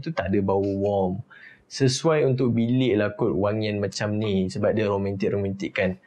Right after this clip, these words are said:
Okey, sekarang kita try Oud Barokah. Okey, ni bau dia pun lain sikit. Dia ada bau amber macam Afnan, tapi bau dia agak strong sedikit. Bau manis dia pun agak kurang sedikit. Overall, bau dia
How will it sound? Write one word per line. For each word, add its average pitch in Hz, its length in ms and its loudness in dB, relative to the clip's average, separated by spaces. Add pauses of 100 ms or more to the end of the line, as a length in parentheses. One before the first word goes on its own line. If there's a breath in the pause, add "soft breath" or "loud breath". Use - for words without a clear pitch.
(120 soft breath)
Okey, 123 320 2
sekarang 165 320 2
kita 151 320 0
try 143 320 0
Oud 131 160 2 (160)
Barokah. 107 720 2
Okey, 107 240 2
ni 170 160 4
bau 175 240 2
dia 190 160 2
pun 202 240 2
lain 151 240 2
sikit. 98 400 -2 (160)
Dia 127 320 4
ada 127 320 2
bau 120 320 2
amber 151 560 4
macam 131 320 0
Afnan, 113 640 0 (480 soft breath)
tapi 139 320 2
bau 135 400 2
dia 170 240 2
agak 110 240 -2
strong 147 640 -2
sedikit. 123 880 0 (480 soft breath)
Bau 120 160 4
manis 170 320 6
dia 202 160 4
pun 226 240 0
agak 117 240 0
kurang 135 400 0
sedikit. 107 560 -2
Overall, 120 640 2
bau 139 480 2
dia 165 320 2